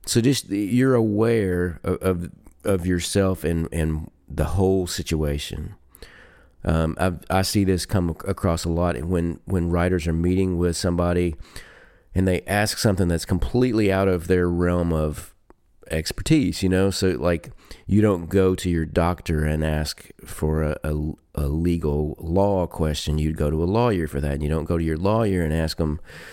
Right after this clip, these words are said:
you know, what you should be taking for your s-, sinus trouble. So it's important in the music business that you know who you're meeting with and what they do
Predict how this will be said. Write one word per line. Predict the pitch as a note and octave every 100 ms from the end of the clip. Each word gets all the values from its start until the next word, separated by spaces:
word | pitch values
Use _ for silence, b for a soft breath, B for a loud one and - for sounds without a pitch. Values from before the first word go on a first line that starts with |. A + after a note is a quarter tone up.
| B B
you | E2
know, | D2+
what | D2+ F#2 F2
you | F#2
should | E2+ D#2+
be | D#2+
taking | F#2 E2+ D#2+
for | D#2+
your | D2+ D#2+
s-, | D#2+ - -
sinus | - - B2+ B2 F2+ -
trouble. | F2 D2+ C#2 C#2 - b b b - _ _ _ _ - -
So | A2 F#2 E2 B B B
it's | G2+ -
important | G2+ - A#2+ G#2
in |
the | G2
music | G2 G#2 D#2+
business | F2 E2 D#2+
that | F2 D#2
you | D#2 F2+ F2
know | F2+ F#2+ F#2 F#2+ F#2 F#2 F2+ - b b b
who | - - A2
you're | G2 F#2+
meeting | F#2 F2 E2+
with | E2 E2 D#2+ - -
and | D2+ D#2
what | F2+ -
they | E2+
do | D#2 D#2 D#2 D2+